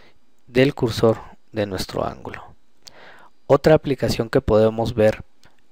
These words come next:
en nuestro programa es el perfil de soldadura, el cual nosotros podemos crearlo. Aquí aparece la ventana en la cual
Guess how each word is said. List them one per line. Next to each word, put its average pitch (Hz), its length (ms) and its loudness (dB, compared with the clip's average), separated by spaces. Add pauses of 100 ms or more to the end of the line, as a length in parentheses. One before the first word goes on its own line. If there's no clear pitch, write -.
en 113 260 -6
nuestro 123 540 0
programa 101 640 0 (420)
es - 240 2
el 127 140 0
perfil 107 400 -2
de 104 80 4
soldadura, 120 640 0 (1500)
el 110 160 -4
cual 117 400 4
nosotros 113 480 -4
podemos 101 500 -2
crearlo. - 560 -12 (2000)
Aquí - 240 -2
aparece 135 480 4
la 131 100 4
ventana 113 540 -2
en 117 80 -6
la 101 100 -4
cual 113 380 0